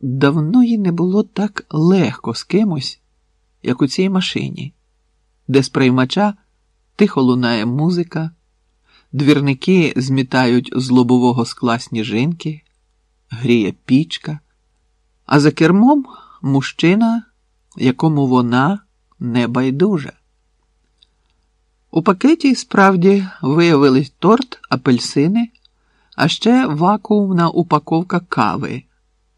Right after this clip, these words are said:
нарізка сиру та буженини, баночка оливок, пачка масла, баночка червоної ікри та свіжий батон. «Нічого собі, хрести не задумав», здивувалась Поліна,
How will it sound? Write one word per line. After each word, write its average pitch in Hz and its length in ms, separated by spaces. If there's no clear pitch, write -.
нарізка 135 760
сиру 127 500
та 101 140
буженини, 123 720
баночка 170 540
оливок, 123 760
пачка 127 360
масла, 190 580
баночка 131 600
червоної 185 760
ікри 147 500
та 143 120
свіжий 131 420
батон. 113 560
«Нічого 247 800
собі, 233 320
хрести 240 540
не 208 160
задумав», 202 640
здивувалась 139 720
Поліна, 156 500